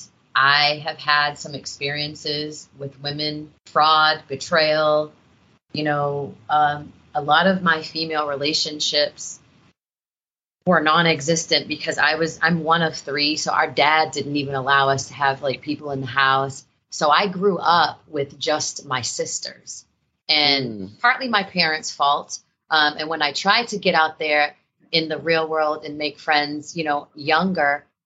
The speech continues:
Speaker 1: I was fine doing it. Um, like, I was a cheerleader my whole life.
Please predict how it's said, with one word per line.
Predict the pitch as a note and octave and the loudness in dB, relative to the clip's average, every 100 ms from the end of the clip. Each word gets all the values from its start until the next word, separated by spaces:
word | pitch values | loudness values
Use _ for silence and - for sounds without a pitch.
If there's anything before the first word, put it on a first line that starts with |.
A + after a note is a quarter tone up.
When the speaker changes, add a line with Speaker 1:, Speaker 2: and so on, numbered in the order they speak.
| - | 0
Speaker 1:
I | E3+ | 2
was | D#3+ D#3+ | 2 0
fine | - E3+ G3 F#3 | 2 2 4 2
doing | E3+ G3+ G3 D3+ | 2 2 2 0
it. | C3 B2+ _ _ - | -4 -6 _ _ -2
Um, | D#3 D3+ D3+ - | 2 2 0 0
like, | D3+ D3+ | -2 0
I | D#3 | 0
was | F3 F3+ | 2 0
a | F3 | 0
cheerleader | - F#3+ F#3 E3 D3 | 2 2 2 0 -2
my | C#3+ C#3+ | 0 -2
whole | - E3 E3 E3 D#3+ D#3+ D#3+ | -2 -2 0 0 0 -4 -4
life. | D#3+ E3 C#3 C#3+ - - | 2 2 2 -2 -8 -12